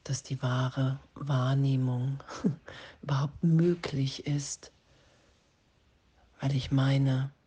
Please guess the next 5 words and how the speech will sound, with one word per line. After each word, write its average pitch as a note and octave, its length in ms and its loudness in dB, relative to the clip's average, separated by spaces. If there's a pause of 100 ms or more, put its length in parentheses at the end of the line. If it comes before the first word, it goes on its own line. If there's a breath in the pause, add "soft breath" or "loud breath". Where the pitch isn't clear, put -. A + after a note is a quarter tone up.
(1200)
selektive C#3 920 -2
Wahrnehmung C3 680 0
in C3+ 160 -2
Frage C#3+ 500 -4
stelle. C#3 540 -6